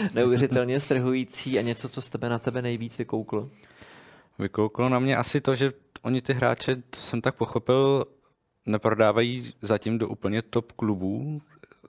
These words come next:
Speaker 2: a prodávají, co jsem třeba narazil na pár, třeba do akademie, zase Ajaxu, Rennes nebo Brightonu.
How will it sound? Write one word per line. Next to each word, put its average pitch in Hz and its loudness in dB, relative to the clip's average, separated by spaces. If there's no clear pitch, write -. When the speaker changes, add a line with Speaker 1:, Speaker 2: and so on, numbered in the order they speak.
Speaker 2:
a 101 -2
prodávají, 107 4
co 104 -4
jsem - -2
třeba - 0
narazil 107 4
na 104 2
pár, 110 4
třeba 107 2
do 104 2
akademie, 110 4
zase 104 2
Ajaxu, 104 2
Rennes 104 2
nebo 113 0
Brightonu. 117 2